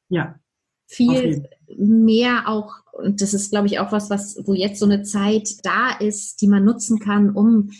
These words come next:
Speaker 2: diese Schutzkonzepte zu überarbeiten, um zu gucken, was sind unsere Regelungen, wie gehen wir vor, was steht einfach auf dem Papier,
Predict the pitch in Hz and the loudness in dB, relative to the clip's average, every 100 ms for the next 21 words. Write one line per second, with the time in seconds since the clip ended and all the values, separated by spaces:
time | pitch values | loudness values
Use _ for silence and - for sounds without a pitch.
0 | _ 208 196 202 214 202 - 208 202 202 | _ -2 0 0 -4 -6 -4 -2 -2 -4
1 | 202 202 - 180 180 - 180 185 185 180 | -6 -8 -6 -6 -6 -6 -4 -4 -6 -4
2 | - 196 - 202 202 202 185 - 214 214 | -4 -4 -6 -8 -4 -4 -4 0 0 2
3 | 202 196 196 190 190 196 190 190 214 202 | 0 0 -2 0 0 2 0 0 0 4
4 | 214 208 196 - 190 185 190 - - - | 4 4 0 -2 -4 -2 -4 -10 -20 -20
5 | _ 202 202 - - - 247 254 214 208 | _ -4 -4 -4 -6 0 0 0 -2 -2
6 | 202 - 208 202 208 - 254 262 254 | -4 -2 0 0 -4 -4 0 2 2